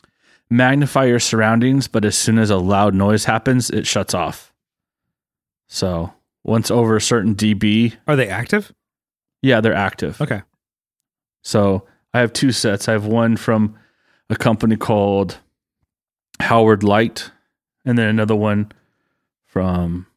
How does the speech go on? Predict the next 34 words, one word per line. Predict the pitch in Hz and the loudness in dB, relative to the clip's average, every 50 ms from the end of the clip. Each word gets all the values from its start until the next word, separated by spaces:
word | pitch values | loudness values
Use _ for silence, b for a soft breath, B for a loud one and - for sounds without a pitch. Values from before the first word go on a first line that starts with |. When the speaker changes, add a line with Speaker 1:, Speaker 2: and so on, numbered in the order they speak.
| - | -6
Speaker 1:
Walker, | 92 92 90 92 90 - - 73 78 85 - - _ | -2 0 0 -2 -2 -4 -6 -6 -6 -6 -10 -12 _
and | - 113 131 | -4 -2 0
they're | 156 | 0
both | 147 165 156 139 - | 0 0 -2 -2 -2
fine. | - 101 101 104 98 98 - _ - | -4 -2 -2 -2 -2 -4 -6 _ -6
They | - 110 | -4 0
both | 120 127 113 - | 0 0 0 0
work | 107 104 - - | -4 -6 -4 -2
really | 95 95 92 | -2 -2 0
well. | 90 90 90 92 - _ _ _ _ _ _ _ _ _ - | 0 -2 -2 -4 -6 _ _ _ _ _ _ _ _ _ -2
The | 117 | 0
only | 110 104 101 | 2 2 0
problem | 95 - - 143 160 165 139 117 110 107 | 0 0 0 2 2 2 2 2 2 0
is | 107 101 107 | 0 0 0
when | 113 107 | 0 0
you're | 104 98 95 | 0 0 -2
shooting | - - - 113 107 104 104 104 101 98 90 101 | -2 -2 -2 -2 0 0 0 0 0 -2 -2 -2
rifle | 92 98 92 101 - - 127 135 139 135 - _ _ _ _ _ _ _ _ _ - | -2 -2 -2 -2 -2 -2 -2 -2 -2 -4 -6 _ _ _ _ _ _ _ _ _ -4
Speaker 2:
Yeah. | 147 131 113 98 - _ _ - | -2 -2 -2 -2 -6 _ _ -6
Speaker 1:
and | 110 110 | -4 -2
you | 95 | -2
have, | 120 107 107 101 | 0 -2 -2 -2
like, | 110 98 - - | -4 -6 -4 -6
the | 92 90 | -8 -6
stock, | - - - 95 90 98 - - - - _ _ _ _ _ _ _ _ _ _ _ _ _ _ _ _ _ _ _ _ _ _ - | -6 -6 -4 -2 -4 -4 -4 -8 -14 -20 _ _ _ _ _ _ _ _ _ _ _ _ _ _ _ _ _ _ _ _ _ _ -2
Speaker 2:
Mm-hmm. | 143 139 | 2 2
Speaker 1:
you | 143 | 2
have, | 101 98 | 2 0
like, | 95 90 | -2 -4
the | - - | -4 -6
stock | - - - - 92 95 95 - 95 | -6 -4 -4 -2 -2 -2 -2 -4 -4
on | 92 90 | -4 -4
your | 90 | -4
shoulder. | - - - 107 110 107 113 113 113 113 | -4 -2 0 0 2 2 2 0 0 -2